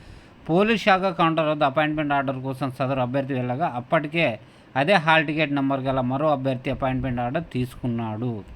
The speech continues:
దీంతో కిన్నురాలైన అభ్యర్థి, మహిళా అభ్యర్థి పోలీస్ శాఖ అకౌంట్ అధికారులను ప్రశ్నించగా ఇద్దరికి అపాయింట్‌మెంట్ ఆర్డర్లు అందజేశారు. మరి తాజాగా మెదక్కు చెందిన అభ్యర్థిని పిలిచి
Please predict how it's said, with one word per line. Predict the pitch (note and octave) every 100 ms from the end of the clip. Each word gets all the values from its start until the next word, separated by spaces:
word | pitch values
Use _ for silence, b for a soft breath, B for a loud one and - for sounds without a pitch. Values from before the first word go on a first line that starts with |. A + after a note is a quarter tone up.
| B B B B2 A#2+
దీంతో | F3 G#3+ G3+ G#3 -
కిన్నురాలైన | D#3 F3+ G3 F#3 F3+ E3+ D3
అభ్యర్థి, | D3 C3+ D#3+ C#3
మహిళా | C3+ C#3
అభ్యర్థి | C3 B2+ D3+ F#3
పోలీస్ | C#3 D3 C3
శాఖ | C#3+ C3+
అకౌంట్ | C3 B2+ B2
అధికారులను | A#2+ A#2 C#3 F#3+ C3
ప్రశ్నించగా | A#2+ C#3 B2+ A#2+ A#2 G#2+ B B B -
ఇద్దరికి | C#3 G3+ F#3+ G#3 -
అపాయింట్‌మెంట్ | C#3 E3 D#3+ E3 D3+
ఆర్డర్లు | C#3 C#3 D3 G3 -
అందజేశారు. | A#2 A#2+ A2+ G#2 A2 G#2 G#2 - B B B - C#3+
మరి | F3 E3 C#3 E3 - - - - - - - D#3
తాజాగా | F3 G3+ A3 G#3+ D#3+
మెదక్కు | E3 G3+ G#3+ F#3
చెందిన | F3+ F3 F3 C#3+
అభ్యర్థిని | C3 D3+ D3+ D3+ C3
పిలిచి | C#3 C#3